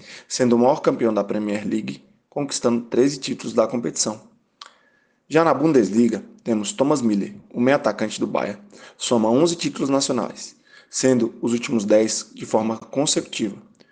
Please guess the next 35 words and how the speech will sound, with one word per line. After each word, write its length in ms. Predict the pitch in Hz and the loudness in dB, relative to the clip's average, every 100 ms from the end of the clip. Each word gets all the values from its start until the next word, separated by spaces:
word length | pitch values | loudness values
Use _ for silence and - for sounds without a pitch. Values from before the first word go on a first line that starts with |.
| _ _ | _ _
Chegou 300 | - 147 165 | -4 4 6
ao 80 | 170 | 6
time 240 | 165 135 | 4 2
do 80 | 113 | 2
Bayern 420 | 104 107 104 95 - | 4 4 4 0 -6
em 160 | 117 107 | -2 2
dois 160 | 101 | 2
mil 140 | 117 135 | 2 4
e 60 | |
oito 300 | 113 123 123 - - | 6 4 0 -14 -6
e 100 | 127 | -4
soma 400 | - 120 113 113 | 0 2 2 2
essa 240 | 117 - | -4 -4
incrível 300 | 117 139 143 | -6 0 2
marca, 400 | 113 104 - 135 - - - | 2 0 -4 -14 -18 -20 -12
compartilhando 920 | - 127 127 123 120 117 117 123 131 - _ - _ _ _ | -4 2 2 2 2 4 4 0 -6 -12 _ -20 _ _ _
apenas 580 | - 120 139 131 147 139 | -2 0 2 2 2 -2
com 160 | - 120 | -2 0
Manuel 360 | 117 113 123 | 2 4 2
Neuer. 340 | 143 110 87 - - _ _ _ - | 2 2 0 -4 -20 _ _ _ -4
Os 160 | 143 | -2
dois 320 | 131 135 139 | 4 4 4
são 240 | - - 120 | 0 0 2
verdadeiros 520 | 117 113 113 135 135 | 2 2 2 2 2
decas 300 | 123 120 - | 2 2 -2
campeões 400 | - 120 113 110 | -2 0 0 0
alemães, 540 | 117 131 107 98 - - _ - - - | 0 0 -2 -4 -10 -18 _ -20 -20 -10
conquistando 640 | 127 123 - 127 123 120 - - | -6 -4 -2 0 0 -4 -12 -16
os 160 | 110 | -6
dez 300 | 110 120 127 | 2 2 2
últimos 340 | 120 117 117 - | -2 -4 -6 -4
títulos 480 | 110 - 120 - - _ _ _ _ | -6 -6 -8 -10 -14 _ _ _ _
de 120 | - | -8
forma 260 | - 117 117 | -2 0 2
grandíssima 880 | 117 143 147 - 127 120 - 131 | 0 0 -2 -4 -2 0 -2 -6